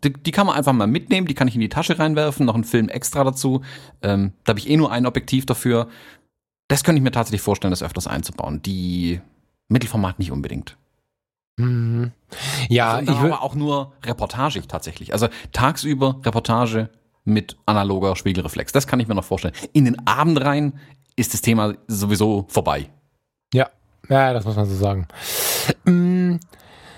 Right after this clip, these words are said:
Speaker 2: ha, ich, ich mag den Style von analogem Vollformat, also für, für analogem Kleinbild muss man ja sagen. Ich, mag ich total. Ich mag den sehr, wenn ich privat auf so Partys bin.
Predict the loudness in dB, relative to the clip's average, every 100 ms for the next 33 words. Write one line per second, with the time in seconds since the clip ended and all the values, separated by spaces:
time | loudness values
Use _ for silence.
0 | -20 _ _ _ 2 2 4 0 -2 -4
1 | -2 2 2 0 0 0 0 0 0 0
2 | 0 2 2 2 0 -2 2 0 2 2
3 | 2 2 0 2 0 -2 -2 0 2 0
4 | 0 2 2 2 0 -2 0 0 0 0
5 | 0 -2 0 2 2 0 -2 -2 2 0
6 | 0 -4 -2 0 2 2 2 2 2 2
7 | 2 2 2 0 -2 0 2 2 2 -2
8 | -4 -2 -4 -4 -10 -8 -8 -10